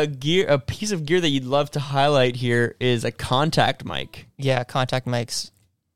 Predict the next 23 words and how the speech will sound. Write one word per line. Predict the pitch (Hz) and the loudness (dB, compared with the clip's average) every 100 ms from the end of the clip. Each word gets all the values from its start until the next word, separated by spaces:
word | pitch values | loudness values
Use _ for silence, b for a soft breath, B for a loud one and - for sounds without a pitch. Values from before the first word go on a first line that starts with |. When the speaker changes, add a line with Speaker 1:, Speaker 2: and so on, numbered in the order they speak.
| _ | _
Speaker 2:
are | 131 123 120 | -6 -6 -6
just | 120 131 - - _ | -8 -10 -12 -20 _
the | 139 | -14
coolest. | - - - - - - _ _ - | -8 -6 -6 -8 -12 -16 _ _ -16
You | 127 | -10
can | 123 | -8
get | - | -6
so | - 156 | -6 -6
much | - | -8
tone | - 131 117 113 | -8 -4 -4 -4
out | 117 | -4
of | 117 | -4
them. | 117 117 120 - - | -4 -4 -6 -10 -2
Speaker 1:
Yeah. | 139 143 | 4 4
Speaker 2:
And, | 123 151 | 2 -2
um, | 127 117 117 117 - _ b b b b b b _ _ _ - | -4 -4 -6 -8 -16 _ b b b b b b _ _ _ 0
Speaker 1:
Oh, | 180 151 | 2 6
sorry. | 196 185 117 | 6 4 4
I, | - - | -2 2
I | 151 | 4
even | 185 208 156 | 4 2 0
see | - | 0
this. | 175 | -2